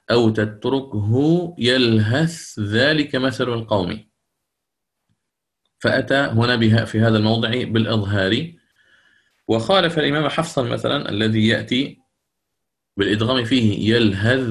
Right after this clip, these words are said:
ذلك"، وهذا يكون حال الوصل، لأنه عادة يكون موضع وقف، يعني: "أو تتركه يلهث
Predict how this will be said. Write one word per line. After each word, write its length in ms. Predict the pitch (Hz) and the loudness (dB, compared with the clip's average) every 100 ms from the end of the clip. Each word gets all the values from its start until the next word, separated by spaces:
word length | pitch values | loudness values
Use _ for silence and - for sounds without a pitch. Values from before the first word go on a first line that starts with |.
| 107 107 | -2 0
ذلك"، 540 | 110 95 85 87 85 - | 0 0 -2 -4 -8 -4
وهذا 440 | 95 120 175 156 | 0 2 2 2
يكون 600 | 143 143 165 165 185 - _ _ | -2 0 2 2 0 -6 _ _
حال 320 | - 156 165 | -8 -2 0
الوصل، 540 | 160 151 156 - 85 - _ | 2 0 -2 -2 -4 -6 _
لأنه 540 | 98 117 113 110 127 | -4 -2 0 2 2
عادة 680 | 117 156 165 131 135 135 139 _ - - _ | 2 0 0 -2 -2 -6 -8 _ -20 -20 _
يكون 360 | 107 110 151 143 | -4 0 0 2
موضع 320 | 147 147 143 | 2 2 2
وقف، 400 | 135 135 - - 107 _ _ _ - - _ _ _ _ _ _ _ _ _ | 2 0 -4 -10 -10 _ _ _ -20 -20 _ _ _ _ _ _ _ _ _
يعني: 460 | 107 107 131 135 117 | -2 -2 -4 -4 0
"أو 180 | 117 | 0
تتركه 1040 | 110 120 - 127 135 - 110 107 117 139 123 | 0 -2 -2 -4 -4 -4 -6 -2 2 2 2
يلهث 1500 | 113 151 143 110 110 _ _ _ _ - 113 147 170 - | 2 0 -2 -6 -8 _ _ _ _ -6 0 2 0 -8